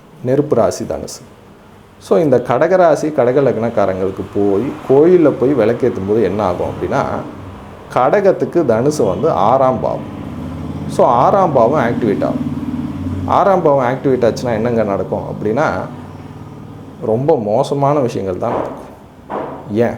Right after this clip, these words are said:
அப்படின்னா, ஆறாம் பாவத்துல என்ன இருக்கு? நோய், கடன், வம்பு, வழக்கு,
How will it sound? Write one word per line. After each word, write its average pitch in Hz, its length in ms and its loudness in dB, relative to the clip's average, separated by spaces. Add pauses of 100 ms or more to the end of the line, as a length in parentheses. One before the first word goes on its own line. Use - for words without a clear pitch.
(240)
அப்படின்னா, 113 420 -2 (340)
ஆறாம் 147 440 2
பாவத்துல 113 380 2
என்ன 104 240 0
இருக்கு? - 260 -6 (800)
நோய், 156 400 4 (180)
கடன், 127 400 0 (120)
வம்பு, 120 480 0
வழக்கு, 98 360 0